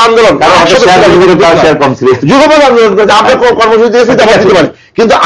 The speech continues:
Speaker 1: আপনারা কি করেছেন? একটা ঐক্যবদ্ধ platform গড়ে তুলেছেন এবং আপনারা বলেছেন এই ঐক্যবদ্ধ প্ল্যাটফর্মে সারা বাংলাদেশে আপনারা,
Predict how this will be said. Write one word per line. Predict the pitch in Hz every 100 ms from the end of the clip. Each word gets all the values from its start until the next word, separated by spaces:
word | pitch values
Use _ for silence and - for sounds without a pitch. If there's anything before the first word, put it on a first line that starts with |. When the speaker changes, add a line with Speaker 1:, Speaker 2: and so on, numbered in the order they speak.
| 185
Speaker 1:
আপনারা | 180 247 247
কি | 233
করেছেন? | 262 262 277 - - _ _ _ - 175
একটা | 190 185 214
ঐক্যবদ্ধ | 220 - 226 180 - -
platform | 202 - 214 175
গড়ে | 170 160
তুলেছেন | 135 - 95 - _ _ _ -
এবং | 185 190
আপনারা | 190 226 220
বলেছেন | 226 233 262 240 214
এই | 214
ঐক্যবদ্ধ | 208 226 220 185 -
প্ল্যাটফর্মে | 208 208 214 233 254 277 - - -
সারা | 175 220 165
বাংলাদেশে | 196 214 208 214 247 220
আপনারা, | 196 196 196